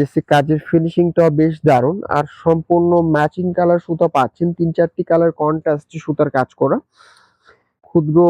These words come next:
ক্ষুদ্রভাবে নকশার উপরে কাজ করা আছে, সম্পূর্ণ পেটানো কাজ। আর কাপড় ফেব্রিক্সটা পাচ্ছেন সম্পূর্ণ জর্জেট সফট মানের ফেব্রিক্স, পাশাপাশি ম্যাচিং কালার সিকোয়েন্স পাচ্ছেন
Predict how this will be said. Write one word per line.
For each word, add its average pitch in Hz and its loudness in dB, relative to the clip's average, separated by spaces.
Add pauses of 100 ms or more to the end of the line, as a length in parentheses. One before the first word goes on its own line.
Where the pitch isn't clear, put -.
(200)
ক্ষুদ্রভাবে 160 0 (100)
নকশার 147 -2
উপরে 156 -2 (120)
কাজ 135 0 (140)
করা 139 4 (100)
আছে, 127 -4 (160)
সম্পূর্ণ 151 0 (140)
পেটানো 156 2 (100)
কাজ। 156 -4 (320)
আর 135 2 (120)
কাপড় 165 -2
ফেব্রিক্সটা 175 -4
পাচ্ছেন 170 0 (280)
সম্পূর্ণ 180 0 (240)
জর্জেট 151 2 (200)
সফট 165 0 (120)
মানের 156 2
ফেব্রিক্স, 135 0 (460)
পাশাপাশি 180 0 (180)
ম্যাচিং 151 -2 (100)
কালার 180 2 (140)
সিকোয়েন্স 190 0 (120)
পাচ্ছেন 160 0